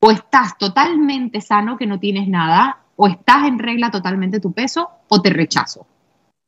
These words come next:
Entonces, ahí se te atrasa nuevamente el trámite. O sea, que, que volvemos a lo mismo, de que es, es más rápido. No, no es más rápido. Es o igual o más lento si lo haces con el banco. Porque en estos casos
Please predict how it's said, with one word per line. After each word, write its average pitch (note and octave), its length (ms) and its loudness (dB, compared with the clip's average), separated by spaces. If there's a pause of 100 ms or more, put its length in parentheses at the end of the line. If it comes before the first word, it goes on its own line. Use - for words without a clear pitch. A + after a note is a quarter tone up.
(640)
Entonces, B3+ 540 4
ahí D4 140 4 (100)
se - 180 -10
te A#3+ 80 -6
atrasa G3+ 420 -2
nuevamente F#3 580 -2
el D#3+ 100 -4
trámite. D3 520 -6 (140)
O E3+ 60 -12
sea, F#3+ 160 0
que, F#3 240 -6 (120)
que A3 200 2
volvemos A3 520 4
a C4+ 60 2
lo G3+ 100 2
mismo, G3 400 0
de D#3+ 140 0
que F#3 100 -2
es, - 220 -4
es B3+ 120 4
más D#4 200 6
rápido. G3 460 0 (100)
No, F#4 400 0
no D#4+ 120 2
es D#4+ 60 4
más D#4 180 4
rápido. A#3 460 0 (840)
Es G#3 320 2 (400)
o A#3+ 80 2
igual C#4+ 280 4 (640)
o C4 120 0
más C4+ 200 2
lento E3+ 480 -2 (720)
si A#3 140 4
lo G#3 100 4
haces G3 260 -2
con - 160 -2
el D#3+ 100 0
banco. D3+ 440 -6
Porque G#3+ 300 2
en A3+ 120 0
estos C#4+ 280 -4
casos D#4+ 340 -2